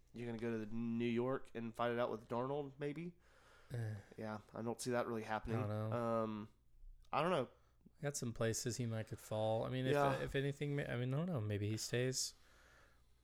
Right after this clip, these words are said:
Speaker 1: Mm, yeah.
Speaker 2: in Carolina. I just, I highly doubt it. Um,
Speaker 1: Go to Tampa Bay, beat out Jameis.
Speaker 2: Oh, gosh.
Speaker 1: Yeah.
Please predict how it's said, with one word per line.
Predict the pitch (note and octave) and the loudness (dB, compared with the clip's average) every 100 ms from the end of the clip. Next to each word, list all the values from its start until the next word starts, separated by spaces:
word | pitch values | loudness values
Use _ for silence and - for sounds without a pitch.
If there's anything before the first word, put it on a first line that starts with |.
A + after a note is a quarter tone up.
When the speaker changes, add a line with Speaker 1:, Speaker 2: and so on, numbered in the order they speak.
| A#2 | -10
Speaker 1:
Mm, | A2 C#3+ - - | -8 -8 -8 -8
yeah. | E2 B1 | -8 -6
Speaker 2:
in | B2+ B2 | -4 2
Carolina. | C3 C3 B2 C#3 | 6 8 8 6
I | C#3+ | 6
just, | A#2 A2+ - - | 6 4 2 4
I | A2+ | 4
highly | A2 G#2 G#2 | 6 6 6
doubt | G#2+ G#2 | 6 8
it. | G#2 - - | 6 2 0
Um, | - B2 A#2+ | 6 8 8
Speaker 1:
Go | A#2+ | 8
to | |
Tampa | - B2 A#2 | 8 8 4
Bay, | A#2 A#2+ B2 A#2 | 4 4 4 2
beat | A#2 A#2+ | 2 4
out | A2 | 2
Jameis. | A#2 A2+ A#2+ A#2+ - - - - | 2 0 2 2 2 0 0 2
Speaker 2:
Oh, | G#2+ G2 F#2+ | 4 4 4
gosh. | G#2 G2 G2 - - - | 4 6 4 2 -4 -10
Speaker 1:
Yeah. | - | -14